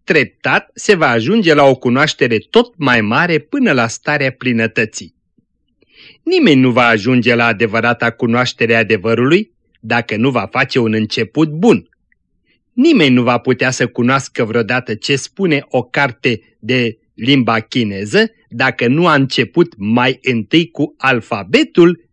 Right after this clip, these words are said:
limbii chineze. Alfabetul, în materie de cunoașterea Domnului Isus, este venirea la El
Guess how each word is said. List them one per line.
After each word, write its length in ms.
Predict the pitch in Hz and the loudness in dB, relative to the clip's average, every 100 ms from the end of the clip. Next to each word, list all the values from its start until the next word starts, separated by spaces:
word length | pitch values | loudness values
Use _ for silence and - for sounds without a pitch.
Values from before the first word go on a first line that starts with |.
| - | -8
limbii 540 | 113 131 113 101 101 | -2 0 0 -2 -8
chineze. 600 | - 208 359 226 113 - _ _ _ _ _ _ _ _ _ _ - | -2 2 2 0 -2 -10 _ _ _ _ _ _ _ _ _ _ -6
Alfabetul, 960 | 123 113 117 107 190 220 139 143 160 _ _ _ - | -4 -2 -4 0 2 2 2 0 0 _ _ _ -8
în 240 | 131 117 - | -2 -2 -2
materie 600 | 120 107 - 139 120 117 | -6 -6 -6 -4 -2 -2
de 300 | 107 117 110 _ | 0 0 -2 _
cunoașterea 600 | 113 123 143 - 110 104 | -4 -2 -2 -4 -6 -4
Domnului 460 | 92 131 104 87 110 | 0 0 0 -4 -8
Isus, 360 | - 233 254 - _ _ _ | -2 0 0 -4 _ _ _
este 680 | - 139 180 - - 156 156 _ | -4 0 0 -2 2 2 2 _
venirea 1000 | - 113 135 123 123 214 269 214 196 214 _ | -12 0 2 4 4 4 4 4 2 -2 _
la 300 | 120 120 104 | -4 -2 -2
El 580 | 95 92 139 185 240 | -4 -2 2 2 0